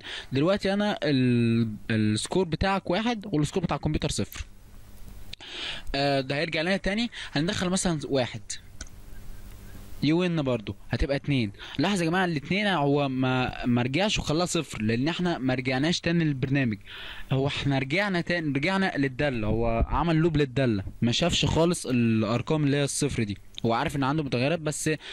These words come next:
قيمته هو حفظها وغيرها. في الشله بتاعتنا تاني،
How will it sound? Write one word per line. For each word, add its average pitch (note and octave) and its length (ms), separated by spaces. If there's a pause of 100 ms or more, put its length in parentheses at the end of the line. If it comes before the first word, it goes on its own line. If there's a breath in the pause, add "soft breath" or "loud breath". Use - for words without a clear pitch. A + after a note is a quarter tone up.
(240 loud breath)
قيمته F#3+ 340
هو C#3+ 160
حفظها F3 400
وغيرها. C3+ 880 (2500 loud breath)
في - 40
الشله A#2 300
بتاعتنا A#2 320
تاني، D#3+ 280